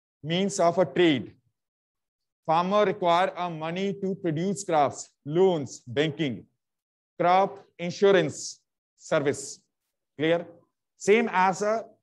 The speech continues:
the income which has, uh, earned from the, income which has earned from the service sector, it has consumed or it has given to the primary sector for a further production. For further production. In India, income it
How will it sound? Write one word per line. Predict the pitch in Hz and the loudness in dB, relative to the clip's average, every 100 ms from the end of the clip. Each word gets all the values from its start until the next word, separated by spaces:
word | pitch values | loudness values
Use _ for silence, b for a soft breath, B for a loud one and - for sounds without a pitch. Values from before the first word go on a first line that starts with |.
| _ _ _ | _ _ _
the | 135 180 | -2 -2
income | 190 196 226 196 | -2 -2 0 0
which | 196 | 2
has, | 208 190 | 0 0
uh, | 202 - | -2 -6
earned | 196 226 247 - | -4 -2 -4 -2
from | 190 165 | -2 0
the, | 147 120 - _ _ _ _ | -2 -4 -10 _ _ _ _
income | 156 185 170 214 208 | -6 -6 -2 -2 0
which | 175 208 | -2 0
has | 202 196 | -2 -2
earned | 180 214 208 | -8 -6 -4
from | 185 180 175 | -2 -2 -2
the | 185 | -2
service | 185 170 196 196 | -2 0 0 0
sector, | 151 190 185 | -4 -4 -4
it | 170 170 | -6 -4
has | 180 175 | -8 -6
consumed | 175 165 127 208 262 233 135 _ _ _ - | -6 -4 0 4 4 2 -6 _ _ _ -4
or | 165 | -2
it | 170 | 0
has | 202 135 | -2 0
given | 151 202 240 | 0 0 2
to | 196 | 2
the | 160 190 - - - | 2 0 -2 -12 -6
primary | 156 165 180 208 | -4 -2 -4 -4
sector | 196 151 190 190 | -4 -2 -2 -2
for | 165 160 | 0 0
a | 190 | 0
further | 190 151 143 170 | -2 -4 -2 -6
production. | 165 131 - 117 95 _ _ _ _ _ _ _ _ _ - | -4 -4 -4 -12 -18 _ _ _ _ _ _ _ _ _ 0
For | 151 170 165 | 2 2 0
further | 160 151 175 175 | 0 2 0 0
production. | 165 151 139 139 123 | -2 -2 -2 -6 -6
In | 202 226 | -4 -2
India, | 196 185 185 180 196 | -2 0 2 2 2
income | 180 180 185 214 208 | -6 -6 -2 -4 -2
it | 180 190 190 | -2 -2 -4